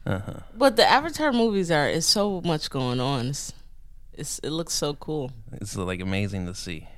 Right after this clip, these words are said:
Speaker 2: Yeah.
Speaker 1: Yeah.
Speaker 2: The Super Mario Brothers movie was pretty, pretty cool.
Speaker 1: Uh-huh.
Speaker 2: Um, I enjoyed it.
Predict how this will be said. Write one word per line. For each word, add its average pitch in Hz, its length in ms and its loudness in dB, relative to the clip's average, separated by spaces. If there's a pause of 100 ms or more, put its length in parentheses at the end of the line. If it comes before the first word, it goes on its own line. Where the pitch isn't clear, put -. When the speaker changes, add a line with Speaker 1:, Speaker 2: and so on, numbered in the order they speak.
(160)
Speaker 2:
Yeah. 143 300 2 (160)
Speaker 1:
Yeah. 101 200 -6 (500)
Speaker 2:
The 254 180 2
Super 320 260 6
Mario 214 360 8
Brothers 180 360 8
movie 170 300 2
was 156 220 0
pretty, 170 680 2 (120)
pretty 285 300 2
cool. 180 500 4 (220)
Speaker 1:
Uh-huh. 104 280 -2 (380)
Speaker 2:
Um, 151 720 2 (1200)
I 277 180 4
enjoyed 170 380 4
it. 233 200 0